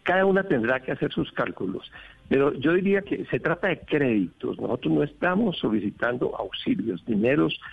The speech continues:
porque no se puede, son entidades privadas, el Estado no puede hacerlo. Simplemente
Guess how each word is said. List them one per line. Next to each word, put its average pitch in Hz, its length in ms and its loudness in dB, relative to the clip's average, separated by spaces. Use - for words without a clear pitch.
porque - 240 0
no 104 120 0
se 143 100 2
puede, 143 360 2
son 113 440 0
entidades - 360 0
privadas, 123 540 0
el - 120 -16
Estado 120 240 -2
no 120 120 4
puede 127 320 2
hacerlo. 110 440 -2
Simplemente 196 640 2